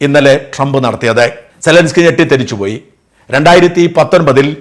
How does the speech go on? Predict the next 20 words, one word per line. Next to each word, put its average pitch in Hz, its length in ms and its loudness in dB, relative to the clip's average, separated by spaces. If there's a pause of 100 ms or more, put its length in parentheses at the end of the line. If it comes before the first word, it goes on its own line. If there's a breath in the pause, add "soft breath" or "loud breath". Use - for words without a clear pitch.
എഴുപത്തിമൂന്ന് 180 760 0
ശതമാനം 160 580 0
ആളുകളുടെ 156 480 2
പിന്തുണയോടെ 147 760 0 (320 loud breath)
ജനാധിപത്യ 175 520 2
രീതിയിൽ 156 420 0
തെരഞ്ഞെടുക്കപ്പെട്ട് 147 680 0 (240 loud breath)
അധികാരത്തിലേക്ക് 160 760 0
എത്തിയ 156 260 0
ആളാണ് 147 460 4 (600)
സെലൻസ്കി. 120 680 -2 (420)
വലിയ 180 220 4
ജനപിന്തുണ 165 500 2
സെലൻസ്കിക്കുണ്ട്. 147 920 -2 (280 loud breath)
അതിനിടയിലാണ് 156 520 2
രണ്ടായിരത്തി 151 400 0
ഇരുപത്തിരണ്ടിൽ 147 880 0
റഷ്യ 147 400 2 (160)
യുദ്ധം 143 320 -2
ആരംഭിച്ചത്. 143 640 2